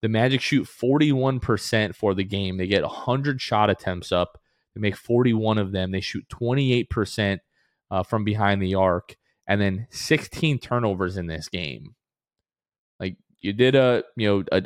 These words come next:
a solid job on the glass, forty-seven to Memphis's forty-nine. And Magic's credit, they force, uh, sixteen turnovers. The Magic have eight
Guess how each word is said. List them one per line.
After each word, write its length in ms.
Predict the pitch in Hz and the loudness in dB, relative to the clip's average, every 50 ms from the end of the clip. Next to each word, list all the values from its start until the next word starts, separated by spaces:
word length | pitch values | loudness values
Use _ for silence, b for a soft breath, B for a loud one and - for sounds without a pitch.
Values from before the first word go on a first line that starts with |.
| - 104 | 0 -2
a 60 | 101 | 0
solid 380 | - - 113 117 120 117 113 110 | 2 4 4 6 6 4 2 2
job 280 | 110 107 110 110 104 | 2 4 4 4 4
on 140 | 110 110 107 | 2 2 2
the 80 | 104 92 | -2 -2
glass, 500 | - 107 104 104 107 107 - - - - b b b b b b | 0 2 4 4 4 2 0 -4 -12 -12 b b b b b b
forty-seven 720 | _ _ - 117 113 110 110 - - 117 110 107 113 107 - | _ _ -2 0 2 2 2 2 2 2 2 2 2 -2 -4
to 120 | - 98 | -4 -4
Memphis's 640 | 95 98 98 98 - 107 92 - - 98 87 - | -2 -2 -2 -2 -4 -6 -6 -4 -2 -2 -2 -2
forty-nine. 880 | - - 117 107 98 95 90 90 92 95 95 101 101 101 101 101 98 - _ _ _ _ _ _ _ _ - | -4 0 0 2 2 2 0 0 0 0 0 2 2 0 0 -2 -6 -8 _ _ _ _ _ _ _ _ -6
And 340 | 95 98 101 101 95 95 - | -2 -2 0 0 -2 -4 -8
Magic's 460 | - 92 90 95 104 104 107 - - - | -4 0 2 2 2 2 0 -4 -4 0
credit, 360 | 113 110 117 127 - - - _ | 2 4 4 4 2 0 -4 _
they 280 | - - 104 104 110 104 | -2 0 2 2 2 2
force, 680 | - - - 107 107 113 110 107 - - - - - - _ - | -2 -2 0 2 4 4 2 2 -2 -8 -10 -10 -14 -16 _ -10
uh, 100 | - - 101 | -8 -8 -8
sixteen 500 | - - 127 123 - - - 131 123 113 | -6 -4 -4 -4 -4 -4 -6 -6 -6 -6
turnovers. 520 | - - 127 120 123 120 120 120 113 110 | -4 -4 -4 -2 0 2 2 2 2 0
The 80 | 107 98 | -2 -2
Magic 280 | 98 101 110 113 110 | 0 0 0 0 0
have 160 | 123 117 107 - _ - | 0 0 0 -2 _ -2
eight 220 | 107 117 - | -2 -2 -2